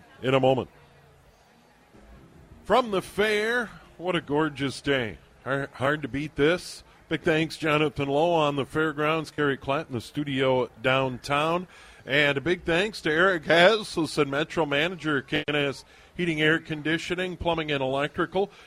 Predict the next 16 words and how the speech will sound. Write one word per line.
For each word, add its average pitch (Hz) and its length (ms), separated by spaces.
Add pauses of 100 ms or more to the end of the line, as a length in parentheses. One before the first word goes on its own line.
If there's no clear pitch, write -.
(140)
serving 143 440
the 113 80
Twin 156 380
Cities 143 640
and 139 440
Rochester. 160 760
Eric, 160 280
it's - 80
been 175 140
a 160 40
while. 175 320
I 165 80
hope 151 200
you're 160 100
doing 156 260
well. 170 300